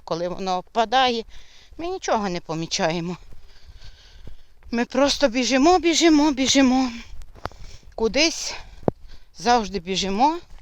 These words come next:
Хто куди. Хто на город, хто в теплицю. В моєму випадку я на роботу. Добре, що є в селі робота,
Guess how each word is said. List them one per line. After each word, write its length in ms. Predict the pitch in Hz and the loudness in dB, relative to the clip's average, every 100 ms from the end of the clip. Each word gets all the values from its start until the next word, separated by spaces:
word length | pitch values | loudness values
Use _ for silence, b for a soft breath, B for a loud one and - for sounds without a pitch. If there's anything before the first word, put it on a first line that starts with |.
| b b b b b b b b | b b b b b b b b
Хто 280 | - - 339 | -10 -2 -2
куди. 400 | - 262 185 151 B B B B B B - - - - - _ - - - - | -2 -4 -2 -4 B B B B B B -18 -18 -16 -16 -18 _ -20 -18 -18 -18
Хто 260 | - 208 | -6 -4
на 120 | 202 | -2
город, 440 | 180 196 220 320 - | -2 -2 0 -2 -4
хто 200 | - 214 | -4 -4
в 40 | 196 | -2
теплицю. 600 | - - 233 285 - 285 - - - - B B B | -4 -2 -2 -2 -6 -8 -10 -14 -16 -14 B B B
В 40 | 196 | -6
моєму 400 | 208 214 247 240 | -2 0 0 -2
випадку 540 | 233 233 254 - 254 | -4 -4 -8 -8 -6
я 240 | 196 180 | 0 2
на 140 | 196 208 | 2 -4
роботу. 520 | 202 165 147 - - - - b b b b b b b b b b b b - B B B B B B B B B - b b b b | -6 -8 -6 -6 -8 -18 -20 b b b b b b b b b b b b -14 B B B B B B B B B -18 b b b b
Добре, 340 | 170 233 208 | -2 -2 0
що 200 | 208 - | -2 -2
є 160 | 196 196 | -2 -4
в 40 | |
селі 360 | 180 208 185 180 | -4 -4 -4 -2
робота, 500 | 180 196 294 - 294 | -4 -2 -4 -2 -8